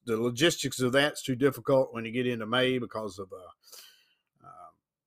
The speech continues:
graduation. You're getting close to the end of school, and baseball season might run a little longer than they wanted to, and all that good stuff. So it's just, it just,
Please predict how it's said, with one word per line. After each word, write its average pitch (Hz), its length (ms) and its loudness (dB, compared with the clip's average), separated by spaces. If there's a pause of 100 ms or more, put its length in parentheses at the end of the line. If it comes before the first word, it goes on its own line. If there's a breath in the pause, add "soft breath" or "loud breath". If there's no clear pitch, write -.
(460)
graduation. 123 760 4
You're 110 80 -4
getting 110 180 -6
close 123 280 2
to 110 40 -14
the 107 80 -10
end 120 160 -2
of 95 80 -10
school, 123 580 2
and 98 120 -10
baseball 120 340 -2
season 113 380 -4
might 107 180 -4
run 107 220 -2
a 104 40 -4
little 98 200 -6
longer 117 320 2
than 107 100 -4
they 104 80 -6
wanted 120 300 -2
to, 123 460 2
and 101 220 -6
all 107 180 0
that 120 140 2
good 117 140 -2
stuff. 117 380 4
So 107 100 0
it's 104 140 -4
just, - 320 -8
it 120 200 -2
just, 117 280 -10